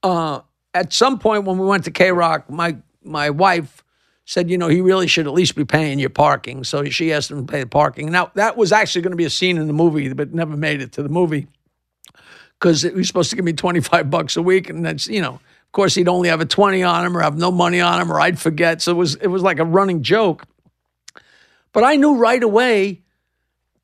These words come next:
y-, you know, after the first couple of weeks, he said, "Why don't you bring other comedians in to, to hang out on the air with us and, you know, may stump the comedians or for whatever reason?" I asked so many comics, "Do you wanna come on the Howard Stern show with me on a Tuesday?"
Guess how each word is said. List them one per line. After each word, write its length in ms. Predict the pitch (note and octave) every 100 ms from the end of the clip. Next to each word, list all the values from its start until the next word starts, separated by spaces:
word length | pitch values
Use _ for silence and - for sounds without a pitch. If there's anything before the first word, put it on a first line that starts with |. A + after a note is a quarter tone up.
| _ _
y-, 160 | F3+ - -
you 140 | A3+
know, 240 | A3+ G3+ _ - - -
after 240 | A#3 -
the 80 | B3+
first 240 | A3 G#3+
couple 240 | - G3 G#3
of 40 |
weeks, 180 | A3 F#3
he 60 | E3+
said, 180 | F3 E3+
"Why 80 | G#3+
don't 120 | G#3
you 60 |
bring 200 | G#3+ G#3+
other 160 | G3+ F#3+
comedians 560 | F#3+ F#3 A3 G3+ D3 -
in 160 | C#3
to, 180 | C#3+ D#3
to 180 | - E3
hang 220 | D#3+ F3
out 140 | F3
on 100 | E3+
the 140 | F3 F3+
air 100 | G3+
with 140 | D3
us 180 | A#2+ -
and, 120 | D3+
you 40 | D#3
know, 100 | D3+
may 240 | D3 C3+ -
stump 260 | - C#3 A#2+
the 80 |
comedians 560 | - A3 A3+ A3 F#3+ D#3+
or 320 | D#3 D3+ A#2+ -
for 200 | _ E3
whatever 280 | D#3 F3+ F3
reason?" 360 | G3+ F#3 E3 - _ _ _ _ _ _
I 160 | F#3+ G3
asked 220 | F#3 -
so 160 | - F3+
many 180 | G3
comics, 480 | G3+ E3+ G#3 F#3 - - _ _ _
"Do 80 | -
you 20 |
wanna 160 | F3+ F#3
come 200 | F#3 F3+
on 100 | F3+
the 80 | D#3+
Howard 200 | E3 E3
Stern 360 | - G3+ G3+
show 240 | - - C3
with 180 | A#2
me 120 | A2 C3+
on 100 | C#3
a 60 | B2
Tuesday?" 540 | F3+ G#3 D3 B2+ A#2+